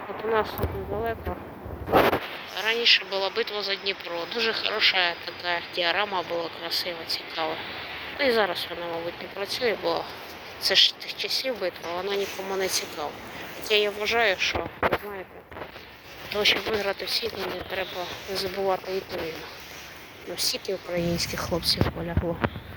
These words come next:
Можливо, треба більше розказувати правди. Це у нас тут один з найбільших прапорів України наверху.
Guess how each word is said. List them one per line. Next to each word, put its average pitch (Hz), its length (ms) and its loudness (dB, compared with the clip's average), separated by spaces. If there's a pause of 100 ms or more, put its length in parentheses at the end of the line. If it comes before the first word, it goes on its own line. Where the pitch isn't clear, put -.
(180)
Можливо, 208 340 4
треба 180 300 0
більше 190 320 -2
розказувати 180 640 -4
правди. 202 440 6 (1700)
Це 294 60 0
у 302 40 4
нас 262 220 4
тут 208 120 -4 (600)
один 214 280 2
з 196 100 -4
найбільших 202 640 2 (760)
прапорів 185 640 0 (1500)
України 170 500 -2 (340)
наверху. 180 440 -2